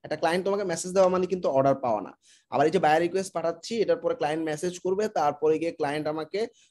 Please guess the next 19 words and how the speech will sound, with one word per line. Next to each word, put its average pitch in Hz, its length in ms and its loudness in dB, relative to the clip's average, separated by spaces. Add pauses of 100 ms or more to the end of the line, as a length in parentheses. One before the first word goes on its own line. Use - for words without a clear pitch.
(100)
কথাবার্তা 165 500 2
বলবে, 170 360 0
final 147 400 -2
হওয়ার 160 240 2
পর 214 260 0
ক্লায়েন্টকে 139 540 0
আমরা 147 180 -2
একটা 131 140 0
order 120 180 2
পাঠাবো, - 280 -16
so - 120 -8 (160)
order 127 160 4
করবে 113 260 -2
আমাকে, 107 320 -6
তখন 139 320 2
গিয়ে 156 120 6
আমি 143 120 4
অর্ডারটা 117 300 0
পাবো। 95 260 -6